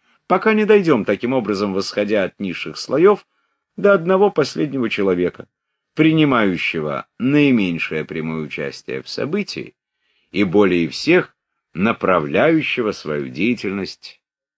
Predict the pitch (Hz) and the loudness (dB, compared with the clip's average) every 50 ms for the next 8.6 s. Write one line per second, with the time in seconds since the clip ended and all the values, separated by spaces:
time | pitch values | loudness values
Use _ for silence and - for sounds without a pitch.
0 | _ _ _ _ _ - 85 90 - - 78 73 - - 65 60 - 62 52 50 | _ _ _ _ _ -10 -8 -8 -6 -6 -8 -8 -6 -6 -6 -6 -6 -10 -14 -16
1 | 50 50 50 - - _ _ _ _ _ _ _ _ _ _ _ _ _ _ _ | -16 -16 -18 -20 -20 _ _ _ _ _ _ _ _ _ _ _ _ _ _ _
2 | _ _ _ _ _ _ _ _ _ _ _ _ _ _ _ _ _ _ _ _ | _ _ _ _ _ _ _ _ _ _ _ _ _ _ _ _ _ _ _ _
3 | _ _ _ _ 117 127 135 131 - 135 123 - 123 117 117 - - 104 - - | _ _ _ _ 2 2 2 4 2 0 0 2 2 0 2 0 -2 -4 -4 -4
4 | - 95 87 - - 101 101 98 90 90 90 85 85 82 82 85 85 82 - - | -4 -4 -2 -2 0 0 0 0 0 0 0 2 2 2 0 -2 -4 -6 -8 -10
5 | - - - - 82 80 - - 80 76 71 65 65 67 69 73 76 71 - - | -12 -14 -8 -4 -2 -2 -2 -2 -4 -6 -6 -6 -8 -8 -8 -8 -8 -8 -10 -10
6 | - - - _ _ _ _ _ _ _ _ _ _ _ - - - - 120 113 | -12 -14 -16 _ _ _ _ _ _ _ _ _ _ _ -16 -12 -4 0 0 2
7 | 95 82 78 - 95 87 - - 76 78 76 73 76 78 82 85 76 - 90 95 | 2 0 -2 -2 -4 -4 -2 -2 -4 -4 -4 -4 -6 -6 -6 -6 -6 -6 -6 -6
8 | - - 107 110 104 113 123 135 135 131 - | -4 -4 -4 -4 -4 -6 -8 -8 -8 -8 -12